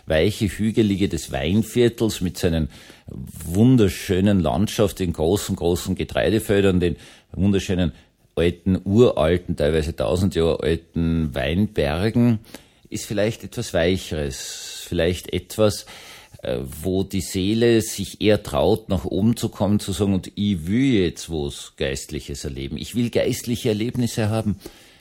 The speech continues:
Es ist vielleicht hier im Gebirge, im harten Fels etwas anderes. Vielleicht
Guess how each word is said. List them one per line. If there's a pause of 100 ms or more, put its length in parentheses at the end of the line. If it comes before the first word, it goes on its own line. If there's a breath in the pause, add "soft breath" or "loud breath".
(180 loud breath)
Es
ist
vielleicht
hier
im
Gebirge,
im
harten
Fels
etwas
anderes.
Vielleicht